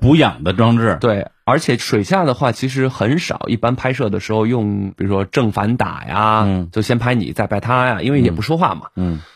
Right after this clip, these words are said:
Speaker 2: 很多都是一镜。
Speaker 1: 哦。
Speaker 2: 哎，那种感觉就挺奇怪的，就是说我可以说“不行”，
Speaker 1: 嗯。
Speaker 2: 就说“哎，我不行了”，但是呢，你又觉得你一说“不行”吧，那么多人都在等着你，然后你，人家都知道你以前是专业的游泳运动员，
Speaker 1: <laughs>
Speaker 2: 就把自己架那儿了，
Speaker 1: 对。
Speaker 2: 就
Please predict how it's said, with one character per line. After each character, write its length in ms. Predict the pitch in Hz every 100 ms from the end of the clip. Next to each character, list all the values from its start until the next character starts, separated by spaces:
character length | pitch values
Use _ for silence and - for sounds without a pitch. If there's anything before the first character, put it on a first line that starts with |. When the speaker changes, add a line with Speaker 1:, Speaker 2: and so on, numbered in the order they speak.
| _
Speaker 2:
很 220 | - 107
多 160 | 135 156
都 100 | 160
是 140 | 135
一 180 | 104 107
镜。 320 | 123 143 101 - _ _ _
Speaker 1:
哦。 460 | - 87 87 85 80 _ _
Speaker 2:
哎， 220 | - 95
那 120 | 104 135
种 140 | 139
感 260 | - - 87
觉 180 | 98
就 100 | 123
挺 160 | 160 104
奇 140 | -
怪 240 | 127 180 98
的， 80 | 98
就 120 | 156
是 60 |
说 80 | 170
我 140 | 165 98
可 160 | 208
以 40 | 240
说 120 | 127
“不 80 | 117
行”， 360 | - 98 104 - _
Speaker 1:
嗯。 300 | 95 95 80 78 -
Speaker 2:
就 100 | 113
说 80 | 107
“哎， 120 | 113
我 120 | 101
不 80 | 92
行 140 | 101
了”， 200 | 98 98 101
但 100 | 151
是 100 | 185
呢， 240 | 165 143 - - - 123
你 80 | 131
又 60 |
觉 100 | 147
得 80 | 170
你 180 | 135 107
一 140 | -
说 160 | 165 190
“不 80 | 151
行” 200 | 123 120
吧， 100 | 147
那 100 | 160
么 100 | 135
多 140 | 156
人 140 | 151 160
都 100 | 175
在 180 | 127 - _ _ _
等 540 | 117 104 82 80 80
着 120 | 90 151
你， 140 | 131
然 180 | 82 104
后 80 | 123
你， 440 | 104 92 90 62 -
人 260 | - 107 113
家 80 |
都 100 | 131
知 200 | 131 139
道 120 | 127 98
你 160 | 113
以 60 | 107
前 160 | 110
是 60 | 113
专 240 | - 143
业 80 | 139
的 100 | 107
游 160 | 107 127
泳 140 | 131
运 100 | 127
动 140 | 123 110
员， 220 | 107 127
Speaker 1:
<laughs> 40 |
Speaker 2:
就 80 | 151
把 140 | 110
自 120 | 151 147
己 140 | 135
架 240 | 294 -
那 120 | 139 123
儿 180 | 90
了， 100 | 117
Speaker 1:
对。 260 | 123 180 151
Speaker 2:
就 600 | 151 156 - 156 - -